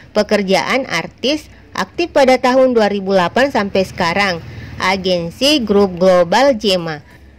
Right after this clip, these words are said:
Yang keempat ada Kim Ye Won yang berperan sebagai An Se Jin, lahir pada tanggal sebelas Desember seribu sembilan ratus delapan puluh tujuh di Korea Selatan. Umur di tahun dua ribu dua puluh sudah tiga puluh tiga tahun.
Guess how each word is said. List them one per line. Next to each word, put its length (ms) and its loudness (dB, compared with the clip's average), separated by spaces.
Yang 320 0
keempat 480 -2
ada 400 0
Kim 320 -4
Ye 240 2
Won 320 2
yang 240 0
berperan 560 0
sebagai 480 0
An 240 -4
Se 240 -2
Jin, 400 -2
lahir 480 -2
pada 320 0
tanggal 560 -2
sebelas 480 -2
Desember 560 0
seribu 400 0
sembilan 480 0
ratus 240 -4
delapan 320 -2
puluh 160 -4
tujuh 160 0
di 240 0
Korea 320 2
Selatan. 640 -2
Umur 320 2
di 160 2
tahun 320 2
dua 160 2
ribu 240 -2
dua 160 2
puluh 240 2
sudah 240 0
tiga 320 0
puluh 160 -6
tiga 240 -2
tahun. 480 -2